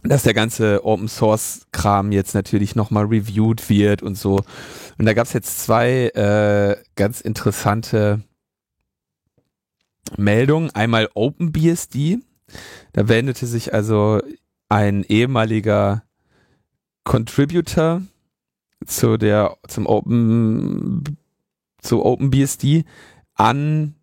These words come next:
den, ich glaube, momentanen Maintainer, ähm, und sagt, „Übrigens,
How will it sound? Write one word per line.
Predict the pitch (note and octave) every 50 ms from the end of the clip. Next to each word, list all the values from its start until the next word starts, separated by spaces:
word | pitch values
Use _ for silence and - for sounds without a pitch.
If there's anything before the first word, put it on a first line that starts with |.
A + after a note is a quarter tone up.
| _ _ -
den, | A2+ A2 A2 A2+ A2 A2 A2 G#2 -
ich | - -
glaube, | - A2 A2 A2+ A#2 A2
momentanen | G#2+ G#2+ A2+ A2+ A2 G#2+ - - G2+ G2 G2 G2
Maintainer, | F#2+ F#2+ F2+ F#2+ - - - A2+ C#3+ E3+ F#3 C4 C#4 _ _ _ _ _ _ _ _ _ _ _ _ _ _ _ _ _ _ _ _ _ - - - - - _ _ _ _ _ -
ähm, | A2+ A#2+ B2 B2 B2 B2 C3 C3 B2+ B2 B2 - _ _ _ _ _ _ _ _ _ _ _ _ _ _ _ _ _ _ _ _ _ _ _ _ _ - -
und | C3 C#3 B2+
sagt, | A#2 A#2+ G#2+ B2 D3+ D#3 D3+ - - - - _ _ _ _ _ _ _ _ _
„Übrigens, | - D3 D#3+ G3 G#3 G#3 A3+ B3 - - -